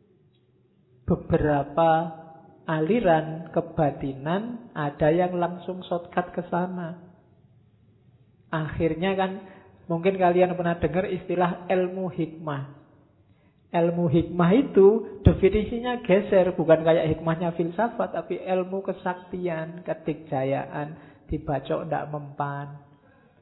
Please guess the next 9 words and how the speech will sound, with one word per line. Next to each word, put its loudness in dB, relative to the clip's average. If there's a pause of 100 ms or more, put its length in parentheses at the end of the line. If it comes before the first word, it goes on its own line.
(260)
ditembak -2
meleset, -2
kan -6
gitu. -2 (320)
Dan 0
itu 0
yang 4
kamu 0
kejar-kejar. -2